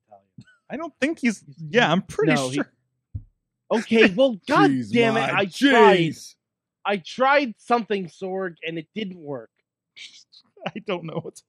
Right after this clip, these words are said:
Speaker 2: listen. No, I'm not getting into it. I <laughs> just move on to anything else. Um, let's talk about <laughs> whatever happened to Hawaii again. You were talking about. <laughs>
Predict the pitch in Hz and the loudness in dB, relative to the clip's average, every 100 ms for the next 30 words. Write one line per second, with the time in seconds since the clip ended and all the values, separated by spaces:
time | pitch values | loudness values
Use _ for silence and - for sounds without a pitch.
0 | _ - 202 254 302 226 185 - _ _ | _ -20 -8 -2 -2 -2 -6 -8 _ _
1 | _ - 151 156 165 147 135 117 110 104 | _ -8 -4 -2 -2 -2 -4 -8 -8 -12
2 | - _ - 165 190 208 - 240 - - | -16 _ -8 -2 0 0 -2 -4 -4 2
3 | 247 294 240 226 160 180 185 165 139 123 | 2 4 2 2 0 0 0 -2 -2 -2
4 | 120 - - - - 175 190 180 180 180 | -4 -8 -20 -20 -6 0 2 2 2 0
5 | 185 180 - 233 233 - - - 226 233 | -2 -4 -4 -2 -2 -4 -6 -4 2 2
6 | - - 202 220 202 185 165 170 147 139 | 2 -2 -2 -2 0 0 0 -2 -2 -2
7 | 127 123 117 117 113 113 117 - 107 - | -2 -2 -4 -6 -6 -6 -6 -4 -8 -8
8 | 113 101 - | -10 -10 -10